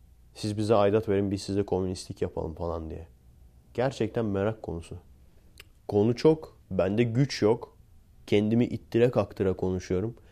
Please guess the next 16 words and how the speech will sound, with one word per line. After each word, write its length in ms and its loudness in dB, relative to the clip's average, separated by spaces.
Yirmi 320 4
dakika 600 2
dolduracak 760 4
kadar 240 6
zaten 360 0
konuşmaya 540 -2
çalışacağım. 580 -2
Ondan 320 2
sonra 260 0
geri 300 0
kalanları 560 0
yarın 360 -2
devam 240 -2
ederim. 300 -4
Bir 220 0
tane 360 6